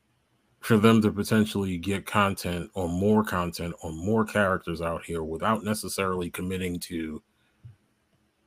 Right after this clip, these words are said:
nine episode arcs all the time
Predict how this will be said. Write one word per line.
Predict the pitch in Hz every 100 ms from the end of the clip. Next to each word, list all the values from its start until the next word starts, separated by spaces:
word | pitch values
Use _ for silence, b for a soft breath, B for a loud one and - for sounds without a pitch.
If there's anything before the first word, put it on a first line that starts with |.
| -
nine | 98 98 107 107 107
episode | 98 - 95 95 90
arcs | 90 107 95 -
all | 87 76 78
the |
time | 71 76 69 71 87